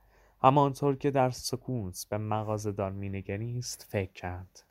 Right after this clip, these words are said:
«چیزهای دیگری هم باید در دنیا باشد که گوسفندها نمی‌توانند یاد بدهند، چون گوسفندها تنها در جستجوی آب و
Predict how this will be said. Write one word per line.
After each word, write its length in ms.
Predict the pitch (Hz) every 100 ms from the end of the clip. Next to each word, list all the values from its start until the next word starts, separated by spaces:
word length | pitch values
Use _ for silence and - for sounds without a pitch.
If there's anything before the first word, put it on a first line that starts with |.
| _ - - - -
«چیزهای 520 | - 180 - 190 196
دیگری 440 | 170 151 147 147
هم 220 | 156 147
باید 360 | 135 123 123 131
در 160 | 123 113
دنیا 400 | - 117 117 117
باشد 560 | 113 139 - 110 101
که 120 | -
گوسفندها 800 | 110 120 120 - 117 117 123 131 135
نمی‌توانند 880 | 127 127 135 - 95 95 92 92 -
یاد 240 | 95 92 -
بدهند، 640 | 98 95 95 - 98 - _ _ _ _ _
چون 240 | - 165 175
گوسفندها 1120 | 143 151 - - 139 135 120 135 156 170 175
تنها 400 | - 151 143 143
در 220 | 139 127
جستجوی 840 | 120 - 123 120 - 120 113 123 123 -
آب 360 | 165 180 175
و 100 | 170